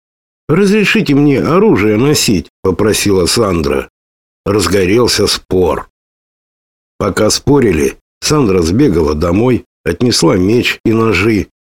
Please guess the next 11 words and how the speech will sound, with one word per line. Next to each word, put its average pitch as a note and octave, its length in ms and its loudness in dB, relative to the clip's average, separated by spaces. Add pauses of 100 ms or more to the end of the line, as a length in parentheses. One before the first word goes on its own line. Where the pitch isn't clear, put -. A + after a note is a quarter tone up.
постановая G#2 800 0
от - 140 -10
тяжести. F2+ 720 -2 (680)
Принесла C3+ 540 2 (100)
четырёхведёрный A2 1040 0
бочонок F#2 600 0
вина G2+ 380 0 (100)
из - 120 -10
подвала A2 580 0 (100)
и E3 80 2
ковшик. - 640 -2